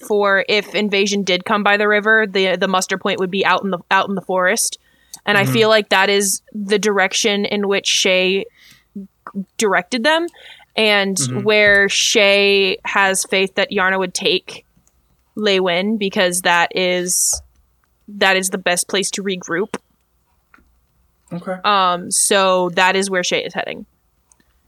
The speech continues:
Speaker 1: is
Speaker 2: So you
Speaker 1: to
Speaker 2: head north
Speaker 1: a muster point in the
Speaker 2: along
Speaker 1: north.
Speaker 2: river. And you get back to where Farron's body lies.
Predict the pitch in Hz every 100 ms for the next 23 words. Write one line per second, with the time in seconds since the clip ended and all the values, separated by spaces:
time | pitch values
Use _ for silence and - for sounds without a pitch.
0 | - 202 185 - 214 196 190 185 180 160
1 | 135 120 - - - 202 196 190 - 196
2 | 190 180 185 - 170 143 - - - -
3 | _ _ _ _ _ _ _ _ _ _
4 | _ - 120 113 117 120 139 - 131 127
5 | 127 - - - 123 120 113 113 113 _
6 | _ _ - 117 110 107 104 - _ -
7 | 117 113 107 107 - 104 - 120 - -
8 | - - - - -